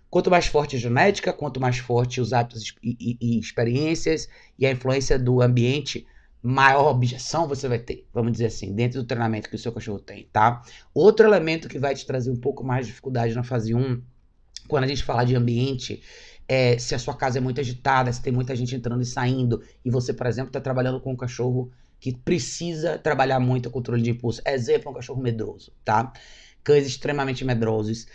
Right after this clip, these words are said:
são cães difíceis de adaptar em casas com bastante movimento. Por quê? Porque eles apreciam muito mais um ambiente mais calmo, mais tranquilo, sem intervenção. Quando você tem constantemente gente entrando e saindo, barulho toda hora,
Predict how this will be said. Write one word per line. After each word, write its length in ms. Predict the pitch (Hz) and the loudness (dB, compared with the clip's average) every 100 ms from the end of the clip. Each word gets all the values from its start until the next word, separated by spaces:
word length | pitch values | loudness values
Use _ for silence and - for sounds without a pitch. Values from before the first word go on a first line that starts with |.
| - - | -20 -14
são 240 | - 131 | -2 -2
cães 260 | 123 123 117 | 0 0 0
difíceis 500 | 120 - - 120 156 | -2 -4 -6 -4 0
de 60 | 147 | 0
adaptar 540 | 120 123 - 117 113 | 0 -2 -2 -2 0
em 80 | 113 | -2
casas 320 | 117 117 113 | -2 -2 -4
com 120 | - | -2
bastante 320 | 123 123 117 | -2 -2 -4
movimento. 560 | 113 113 110 101 98 98 | -4 -4 -4 -6 -8 -12
Por 260 | - 131 - | -8 -8 -4
quê? 320 | 113 95 - - - - | -4 -4 -8 -18 -20 -10
Porque 280 | - - 123 | -10 -4 2
eles 360 | 127 127 120 - | 4 4 0 -2
apreciam 480 | 127 147 127 - 123 | -4 -4 -4 -2 -2
muito 220 | 135 123 | -2 -2
mais 240 | 123 117 | 0 0
um 60 | 120 | 0
ambiente 300 | 120 110 117 | -2 -4 -6
mais 160 | 104 | -10
calmo, 320 | - 117 113 117 | -4 -2 -2 -4
mais 160 | 117 | -8
tranquilo, 380 | - - 113 107 | -12 -10 -8 -8
sem 220 | - 107 | -8 -10
intervenção. 580 | 107 110 101 92 - - - - - - | -6 -8 -8 -14 -16 -18 -18 -16 -16 -10
Quando 180 | - 127 | -2 0
você 160 | 123 123 | 0 -4
tem 360 | 113 107 104 - | -6 -6 -8 -10
constantemente 640 | - 160 143 143 123 113 | -8 -8 -8 -6 -6 -4
gente 200 | 117 113 | -4 -4
entrando 260 | 120 120 117 | -6 -4 -4
e 40 | |
saindo, 400 | 113 113 107 101 | -4 -6 -4 -6
barulho 420 | 90 117 120 127 | -2 0 0 -2
toda 260 | 120 123 123 | -4 -2 2
hora, 380 | 117 110 104 | 4 2 0